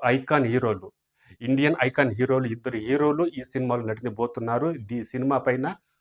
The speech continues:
అద్భుతమైన బజ్ ఉంది. రీసెంట్‌గా రిలీజ్ అయిన ట్రైలర్ కూడా సునామీ సృష్టిస్తుంది. ఈ ట్రైలర్ కూడా అంత అద్భుతంగా ట్రైలర్ కట్ కూడా చేశారు. కాబట్టి ఈ, వీటన్నిటిని చూస్తే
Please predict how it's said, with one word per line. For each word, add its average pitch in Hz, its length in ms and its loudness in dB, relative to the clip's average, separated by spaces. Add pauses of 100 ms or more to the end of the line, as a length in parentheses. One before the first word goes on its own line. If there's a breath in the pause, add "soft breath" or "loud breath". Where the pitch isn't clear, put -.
(120)
అద్భుతమైన 120 520 0
బజ్ 113 320 0
ఉంది. 139 300 2 (380)
రీసెంట్‌గా 135 500 2
రిలీజ్ 131 240 2
అయిన 127 220 2 (180)
ట్రైలర్ 131 340 4 (100)
కూడా 135 200 4
సునామీ 139 560 -2
సృష్టిస్తుంది. 107 600 -10 (420)
ఈ 117 40 -8
ట్రైలర్ 135 340 6
కూడా 101 260 -4 (260)
అంత 120 160 -8
అద్భుతంగా 131 640 6
ట్రైలర్ 123 360 -2
కట్ 127 200 -4
కూడా 127 240 2
చేశారు. 139 400 0 (340 soft breath)
కాబట్టి 147 380 -2 (160)
ఈ, 143 80 -6 (200)
వీటన్నిటిని 170 800 4
చూస్తే 180 560 -2